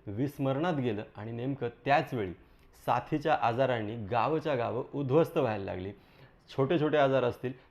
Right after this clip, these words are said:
त्यांनासुद्धा माणसं मृत्युमुखी पडायला लागली आणि मग नेमकं त्याच वेळी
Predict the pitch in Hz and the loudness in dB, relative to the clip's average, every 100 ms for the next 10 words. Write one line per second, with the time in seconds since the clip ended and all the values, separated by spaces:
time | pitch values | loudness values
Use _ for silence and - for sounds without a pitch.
0 | - 135 151 190 185 139 117 110 110 117 | 0 2 4 4 2 0 0 0 -2 -4
1 | 135 113 123 - 170 147 151 - 127 151 | -4 -2 -2 2 0 2 -2 0 2 4
2 | 139 110 101 - - - 107 143 165 160 | 2 0 -2 -8 -16 -10 -4 0 2 2
3 | 107 - _ _ 107 120 135 147 147 165 | 0 -4 _ _ -4 -2 0 -4 2 6
4 | 175 135 110 | 6 4 -2